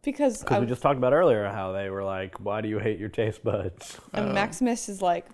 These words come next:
Speaker 1: punching you in the tongue, basically.
Speaker 2: It's Lagunitas is, like, double I P A.
Speaker 1: And their single is hoppy, so.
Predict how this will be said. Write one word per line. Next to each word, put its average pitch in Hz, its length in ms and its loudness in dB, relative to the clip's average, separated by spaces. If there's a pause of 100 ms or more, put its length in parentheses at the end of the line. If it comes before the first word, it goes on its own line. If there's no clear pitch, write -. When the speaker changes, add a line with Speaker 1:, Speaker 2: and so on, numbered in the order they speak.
(120)
Speaker 1:
punching 214 360 -4
you 190 100 -2
in 180 80 -2
the 165 80 -6
tongue, 175 480 -6 (260)
basically. - 280 -8
Speaker 2:
It's - 120 -14
Lagunitas 107 600 2
is, 98 320 -8
like, 87 240 -6 (260)
double 85 480 -6
I 78 140 -10
P 82 200 -12
A. 76 320 -12 (1200)
Speaker 1:
And 208 120 -4
their 196 80 -2
single 214 380 2
is 175 160 0
hoppy, 202 480 -8
so. - 380 -10